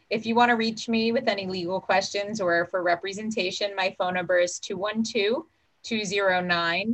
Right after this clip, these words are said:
four four zero zero. So it's two one two, two zero nine, four four zero zero. And my email address is J as in Julie,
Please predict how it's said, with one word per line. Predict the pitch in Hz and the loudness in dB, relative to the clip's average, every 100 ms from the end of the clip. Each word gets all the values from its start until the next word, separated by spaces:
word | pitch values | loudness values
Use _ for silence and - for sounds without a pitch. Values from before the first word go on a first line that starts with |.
| 240 | -4
four | 190 185 190 - | 0 4 4 2
four | 190 185 175 180 - 165 | 0 4 4 2 -4 -6
zero | 180 175 170 | 0 2 2
zero. | 165 170 160 160 202 | 2 2 2 2 0
So | 220 | -2
it's | 170 - | -6 -6
two | - 214 | -8 -4
one | 185 175 180 | -2 -2 -2
two, | - 233 254 320 _ _ _ | 0 2 2 -2 _ _ _
two | - 233 233 | -2 0 0
zero | 180 208 202 190 | 0 4 4 4
nine, | 180 175 175 185 220 - | 2 2 2 0 -4 -2
four | 185 180 | 2 2
four | - 180 175 175 | 2 2 4 2
zero | 170 175 165 | 2 4 4
zero. | 165 180 202 226 254 262 _ _ _ | 2 0 2 2 2 -2 _ _ _
And | 190 | 0
my | 185 180 | 2 2
email | 226 240 214 | 4 6 6
address | 196 185 175 175 | 4 4 4 2
is | 170 - | -6 0
J | 180 165 175 | 4 4 4
as | 196 | 2
in | 226 233 | 0 0
Julie, | 226 180 185 214 | 0 -2 -2 -2